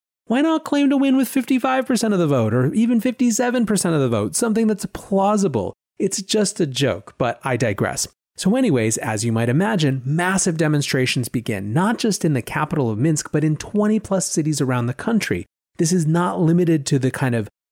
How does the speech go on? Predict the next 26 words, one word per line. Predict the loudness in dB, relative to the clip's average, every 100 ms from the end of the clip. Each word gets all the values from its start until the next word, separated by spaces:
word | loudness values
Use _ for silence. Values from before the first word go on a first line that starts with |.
| _
urban | 0 2 2 0
elite | 0 2 2 2
or | 0
anything | 2 2 0 -2
like | -2 -2
that. | 0 0 0
This | -2 0
is | -4 -2
people | -2 0 2
who | 2 2
are | 0
fed | -4 -2 0 -2 -4
up | -4 -4 -4
with | -4 -2
the | -2
situation | -2 -2 0 0 -2 -4
that | -4
they | -2 -2
are | 0
in. | 0 0 -2 -12 _ _ _ _
The | -8
police | -2 0 2 2 0 -2
response | -4 -4 -2 -2 -2 -4
is | -2 -2 -2 -4
incredibly | -4 -4 -6 -10 -12 -4 0 2 0 0 -4
brutal. | -2 0 0 -2